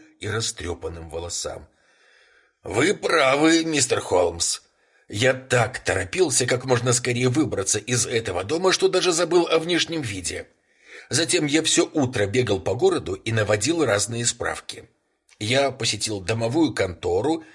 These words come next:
и узнал, что мистер Гарсия заплатил за свою квартиру вперёд и что все его дела в порядке". "Подождите,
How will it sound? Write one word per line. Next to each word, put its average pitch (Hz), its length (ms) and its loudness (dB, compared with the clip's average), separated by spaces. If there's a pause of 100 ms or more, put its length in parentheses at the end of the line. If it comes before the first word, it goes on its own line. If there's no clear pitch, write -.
(220)
и 123 60 -4
узнал, 135 420 2
что 120 260 0
мистер 127 360 0
Гарсия 107 500 0
заплатил 120 520 0
за 160 100 0
свою 170 300 0
квартиру 165 520 0
вперёд 131 680 -4 (420)
и 143 180 -2
что 147 220 0
все 117 180 0
его 107 200 2
дела 120 240 2
в - 100 -8
порядке". 90 640 -4 (520)
"Подождите, 85 640 -4